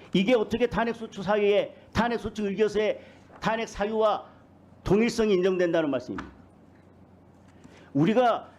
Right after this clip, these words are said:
내란죄를 범했다고 하는 것이 탄핵 사유라면 내란죄에 해당하는지 여부에 대해서는 판단을 하라는 겁니다. 그것이 사형에 해당하는지 무기징역에 해당하는지는 그것은 형사법원에 가서 하고요.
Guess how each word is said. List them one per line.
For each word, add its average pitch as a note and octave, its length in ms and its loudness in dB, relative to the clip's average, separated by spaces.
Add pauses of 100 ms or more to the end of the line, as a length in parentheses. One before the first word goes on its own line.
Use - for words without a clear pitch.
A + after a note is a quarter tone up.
(260)
내란죄를 A#3 600 0
범했다고 A3 500 -2
하는 G#3+ 240 -6
것이 G#3 400 -6
탄핵 A3 300 -4
사유라면 F#3+ 520 -2
내란죄에 A3 460 0
해당하는지 A#3 500 -2
여부에 G#3 300 0
대해서는 G3 500 0 (160)
판단을 A#3+ 400 0
하라는 G#3+ 280 -2
겁니다. F#3 300 -4 (240)
그것이 G#3+ 580 0 (120)
사형에 C4+ 420 2
해당하는지 A#3 420 -2
무기징역에 A3+ 560 -6
해당하는지는 A3+ 680 -2 (180)
그것은 G#3 320 2
형사법원에 G3 680 0
가서 D#3 200 -6
하고요. C#3+ 540 -6